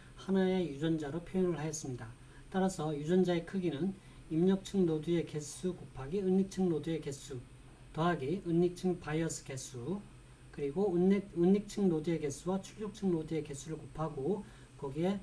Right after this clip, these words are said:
출력층 바이어스 개수를 더한 것이 전체 유전자의 크기가 되겠습니다. 아, 즉 웨이트와 바이어스를 모두, 아, 합친, 아, 그런 형태로 유전자가 구성이 되겠습니다.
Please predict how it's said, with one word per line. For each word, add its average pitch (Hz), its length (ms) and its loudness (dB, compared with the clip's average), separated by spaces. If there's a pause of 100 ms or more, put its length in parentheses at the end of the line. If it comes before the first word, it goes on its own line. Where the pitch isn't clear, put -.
(120)
출력층 190 640 0
바이어스 151 520 -4
개수를 185 520 -2 (340)
더한 165 380 0
것이 147 460 -4 (160)
전체 156 440 -4
유전자의 135 500 -6
크기가 147 360 -6
되겠습니다. 127 560 -10 (1040)
아, 127 160 -10 (100)
즉 208 220 -2 (720)
웨이트와 180 680 0
바이어스를 160 600 -2
모두, 170 540 -2 (360)
아, - 100 -8
합친, 135 540 -8 (360)
아, 127 100 -10 (240)
그런 170 240 12
형태로 151 520 -2
유전자가 139 480 -6
구성이 135 300 -12
되겠습니다. 117 560 -10